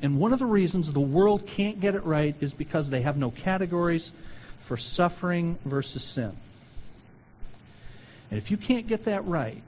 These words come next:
then you cannot apply the solution that is the gospel. But see, here's the good news.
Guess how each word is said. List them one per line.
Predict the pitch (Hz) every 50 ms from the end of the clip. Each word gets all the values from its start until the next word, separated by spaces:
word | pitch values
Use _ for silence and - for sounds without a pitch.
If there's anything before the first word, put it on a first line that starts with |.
| - - - - - - - - - - - - - - - - - - - -
then | 139 135
you | 139 135
cannot | 131 - - - 180 180 185 175 165
apply | 160 - - 160 147 143
the | 131 135
solution | - - - 120 123 135 139 131 - - 135
that | 127 117 110
is | 117 117 117 -
the | 120 107
gospel. | 110 104 98 92 - - - - - - - - - - - - - - - - - - - - - - - - - - - - - - - - - - - - -
But | 131
see, | - - 170 147
here's | 147 180 175 175
the | - 156
good | 135 180 170 139
news. | 113 92 - - - -